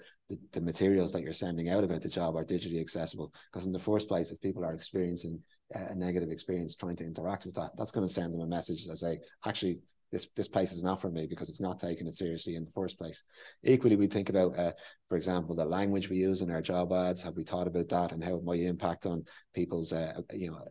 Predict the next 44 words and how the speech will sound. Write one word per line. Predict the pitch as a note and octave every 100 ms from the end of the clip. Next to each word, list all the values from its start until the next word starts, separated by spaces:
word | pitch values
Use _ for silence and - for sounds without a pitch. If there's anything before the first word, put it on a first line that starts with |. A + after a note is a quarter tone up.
| G#2+ - -
people's | F#2 E2
interest | F#2 F#2+ G2 F#2
in | F#2+
a | F#2+
role? | F#2 F#2+ F#2+ - - -
For | F#2+
example, | E2 F#2 F2+ F2+ E2+ - - - -
uh, | F2 D#2 -
someone | - F#2+ F#2
might | F2 D#2+
talk | F2+ E2
about, | F2 E2+ E2+
uh, | E2 E2 E2 - _ -
the, | F2 D#2+
a, | E2+ - G2
a, | - G2
a | E2
fantastic | G#2 F2+ G2+ F#2+ - F#2+
ability | F2+ F#2 F2 F2
to | E2
communicate. | F2+ G2 G2 F2+ D#2+ - - - _
Well, | G2+ F#2+ F#2 - -
do | G2+
we | G2+
mean | G2+ G2 G2 F#2 F#2+ - _ _ _ _ _ -
communicate | G#2+ G2 F#2+ F#2+
in | E2+
different | A2 C#3+
types | C3 B2+ A#2+
of |
ways, | B2 B2+ A2+
or | G2+
we | F#2+
mean | F#2+ G#2+ G2
that | F#2 F#2+
communicate | G#2+ G2+ F#2+ F#2+ F#2
in | F2
a |
meeting | F#2 A#2+ B2 A2
setting? | A#2+ A2+ G#2+
Or, | G2+ F#2+ - -
so | B2
being | A2+ D3+
more | C3 A#2